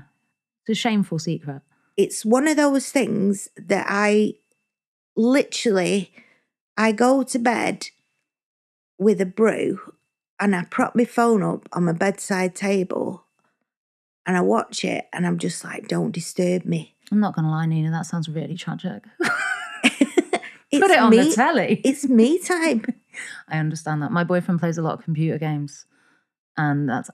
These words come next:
Speaker 1: absolutely fine with me because that's, I'm in the other room with Real
Speaker 2: I've
Speaker 1: Housewives.
Speaker 2: watched every franchise. Like, I'm telling you, I've watched, I've watched Cape Town. Does, I, I don't
Speaker 1: You've
Speaker 2: know
Speaker 1: got,
Speaker 2: if
Speaker 1: you've
Speaker 2: any
Speaker 1: gone
Speaker 2: of
Speaker 1: to Cape Town. Wow.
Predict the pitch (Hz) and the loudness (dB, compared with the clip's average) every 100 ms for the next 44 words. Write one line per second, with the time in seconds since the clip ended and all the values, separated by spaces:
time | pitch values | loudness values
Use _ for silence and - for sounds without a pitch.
0 | - 151 - 156 147 156 147 143 143 143 | -6 -6 -4 -4 -2 -4 -2 -2 0 -2
1 | 143 135 139 - 135 - - 151 151 147 | -2 -4 -6 -4 -6 -8 -6 -2 -2 -2
2 | 143 147 147 143 156 _ - 139 143 254 | -4 -4 -2 -4 -6 _ -12 -10 -4 0
3 | 381 370 294 262 - - - 190 208 - | 0 2 2 2 -2 -8 -6 -2 -2 0
4 | 180 - 180 285 - 320 285 226 - _ | -2 0 0 -2 -2 -4 -4 -6 -10 _
5 | 214 226 - 285 330 262 277 247 - 220 | 0 0 0 -4 -2 0 2 2 2 0
6 | 220 233 - - - - - 240 392 440 | 2 0 0 -8 -14 -12 -6 -4 -2 -2
7 | - - 220 - - 339 330 226 - _ | -4 0 0 0 -4 -2 0 -2 -4 _
8 | _ - 254 - - - 240 240 220 226 | _ -4 -2 -4 -6 -2 0 2 2 4
9 | 202 190 190 180 220 208 165 - 185 202 | 2 0 0 4 4 4 2 0 -2 -2
10 | - 135 135 156 139 131 135 | -2 0 2 0 0 -2 -4